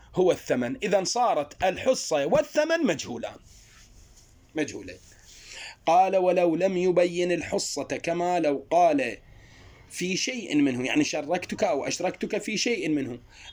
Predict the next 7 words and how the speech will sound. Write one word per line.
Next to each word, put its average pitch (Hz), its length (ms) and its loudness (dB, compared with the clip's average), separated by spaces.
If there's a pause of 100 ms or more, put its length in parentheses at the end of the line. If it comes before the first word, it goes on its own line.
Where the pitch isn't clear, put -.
(120)
أو 247 140 2
أطلق، 254 720 -2 (420)
يعني 170 280 -2
قال: 247 460 0
"أشركتك" 233 1000 -2 (680)
وسكت، - 640 -4 (1200)
بطل 160 720 0